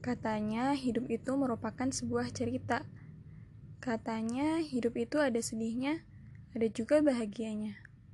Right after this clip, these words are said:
Ada saatnya manusia butuh seorang teman. Teman untuk sama-sama belajar,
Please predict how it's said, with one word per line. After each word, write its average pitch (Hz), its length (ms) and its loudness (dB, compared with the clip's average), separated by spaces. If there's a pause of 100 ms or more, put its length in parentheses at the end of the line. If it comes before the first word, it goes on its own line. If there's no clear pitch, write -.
(1040)
Ada 220 400 2
saatnya 226 560 0
manusia 240 560 2
butuh 254 320 2
seorang 226 400 -2
teman. 254 480 0 (640)
Teman 214 320 2
untuk 214 160 -2
sama-sama 214 560 0
belajar, 262 640 4